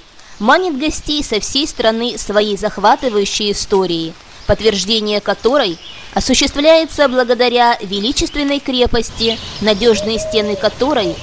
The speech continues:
и сегодня способны защитить территорию от внезапной атаки.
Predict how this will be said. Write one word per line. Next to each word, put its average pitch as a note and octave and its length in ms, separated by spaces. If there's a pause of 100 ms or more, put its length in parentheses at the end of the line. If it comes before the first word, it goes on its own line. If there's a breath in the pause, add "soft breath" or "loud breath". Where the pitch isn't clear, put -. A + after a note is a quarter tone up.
(180)
и A3+ 80
сегодня D4 460
способны B3+ 520
защитить A3 520
территорию G#3 760
от - 140
внезапной F#3 560
атаки. E3+ 520